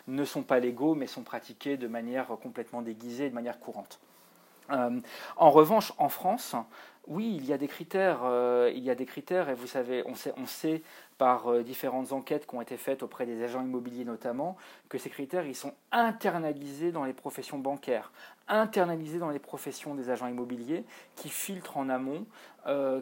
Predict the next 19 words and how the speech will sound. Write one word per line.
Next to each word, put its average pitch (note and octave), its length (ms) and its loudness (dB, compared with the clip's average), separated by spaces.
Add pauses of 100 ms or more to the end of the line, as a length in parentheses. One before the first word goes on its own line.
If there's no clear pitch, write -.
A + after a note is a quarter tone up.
qui, F#3+ 540 -6
à C3+ 100 4
qui - 260 -8
on F#3 60 2
va D3 140 4
présenter C#3+ 600 -4
tel F3 300 0
ou E3+ 80 -6
tel D3+ 220 -8
type D3+ 240 -12
de C3+ 100 -2
bien A#2 300 -8 (400)
en D3+ 140 0
fonction D3+ 560 -6
de C3+ 140 -4
ce - 140 -12
qui C3 340 -6
est D3 140 -2
attendu, A#2 480 -8